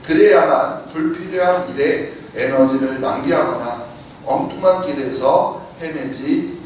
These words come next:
않습니다. 어, 우리 신앙생활도요, 마찬가지라는 거예요. 분명한 목적이 우리 신앙생활 가운데 세워져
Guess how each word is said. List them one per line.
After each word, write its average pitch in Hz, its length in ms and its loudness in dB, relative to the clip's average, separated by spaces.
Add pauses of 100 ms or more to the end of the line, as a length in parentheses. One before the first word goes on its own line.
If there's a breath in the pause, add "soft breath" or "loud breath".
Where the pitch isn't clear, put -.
않습니다. - 600 -8 (1000 loud breath)
어, 139 80 -2
우리 - 220 0
신앙생활도요, 214 1400 2
마찬가지라는 147 920 -6
거예요. 110 340 -8 (540)
분명한 208 560 -2
목적이 135 760 0
우리 135 120 -4
신앙생활 143 680 0
가운데 127 720 0 (200)
세워져 202 600 0